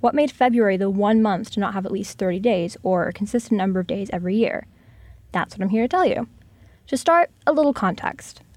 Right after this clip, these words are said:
According to Encyclopedia Britannica, before the Gregorian calendar, there was the Roman calendar. Unlike the twelve-month Gregorian calendar, the Roman calendar had ten months. According to Encyclopedia Britannica, a Roman king named Numa Pompilius decided to sync the calendar with the lunar calendar,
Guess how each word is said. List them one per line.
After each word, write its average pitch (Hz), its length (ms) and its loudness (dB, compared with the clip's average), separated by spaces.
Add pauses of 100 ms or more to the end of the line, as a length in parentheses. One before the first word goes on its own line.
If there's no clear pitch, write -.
(140)
According 285 320 2
to - 80 -2
Encyclopedia 254 640 2
Britannica, 180 580 -2
before 226 360 0
the 269 80 0
Gregorian 208 560 2
calendar, 175 500 -6
there 175 160 -2
was 175 140 -2
the 214 100 2
Roman 226 320 4
calendar. - 500 -6 (520)
Unlike 247 240 4
the 233 60 -8
twelve-month 214 460 0
Gregorian 240 520 2
calendar, 180 520 -2
the 190 120 -2
Roman 233 340 4
calendar 185 360 -2
had 185 180 -6
ten 214 280 0
months. - 440 -10 (460)
According 240 280 2
to 330 80 -2
Encyclopedia 240 580 0
Britannica, 180 640 -4
a 190 40 -2
Roman 226 380 4
king 180 260 -6
named 180 240 -2
Numa 233 280 4
Pompilius 214 680 0
decided 180 360 -4
to 190 80 -14
sync 320 280 -2
the - 80 -4
calendar 190 480 -2
with 175 220 -4
the 196 100 -2
lunar 226 300 4
calendar, - 500 -6